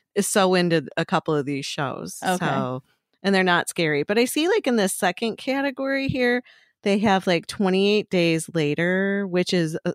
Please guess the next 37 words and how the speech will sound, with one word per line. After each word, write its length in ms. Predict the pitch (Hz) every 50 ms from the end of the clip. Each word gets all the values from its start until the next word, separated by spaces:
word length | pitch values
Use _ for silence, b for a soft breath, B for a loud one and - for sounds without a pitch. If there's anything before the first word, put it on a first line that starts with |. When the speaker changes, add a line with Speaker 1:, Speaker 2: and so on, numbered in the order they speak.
| - _ -
Speaker 1:
if 160 | 185 175 -
you're 80 | 170 180
gonna 140 | 208 208 190
watch, 300 | 170 160 151 151 - -
like, 200 | 165 147 - b b b b b b b b _ _ -
zombie 500 | 170 165 185 170 160 156 160 165 165 165
movies, 840 | 180 180 180 180 175 180 180 180 175 175 175 175 175 175 175 175 220
Speaker 2:
Yeah, 140 | 202 185 170
Speaker 1:
that 100 | 160 151
Speaker 2:
that 180 | 151 151 175
Speaker 1:
was 220 | 202 175 170 165 185
Speaker 2:
one's 80 | 180
good. 300 | - - 160 143 170 175
I've 200 | - - 226 233
seen 280 | - - 214 185 175 175
that. 360 | 175 180 185 180 180 185 - B B B B B B B
So, 200 | - - 269 269
yeah, 240 | 262 262 254 226
it's 180 | 226 226 - -
just, 220 | - 277 302 -
like, 220 | 339 285 254 214 -
they 80 | 233 226
have 120 | 226 208
a 60 | 190
top 440 | 185 - - - 226 190 165 - _ -
thirty-five 920 | - 196 196 190 185 175 180 - - _ - 175 175 175 165 160 165 196
here. 380 | - - - - - - - -
So 180 | 202 - - 170
I 120 | 180 180
think 260 | 190 - 214 208 196 -
you're 120 | 190 175
looking 320 | 185 180 190 196 185 180 180
at 180 | 180 175 - -
the 240 | - 180 175 165 -
eleven 480 | - 180 180 180 170 170 190 175 175 180
through 180 | - 175 170 180
twenty 600 | - - - - - - - - - 196 196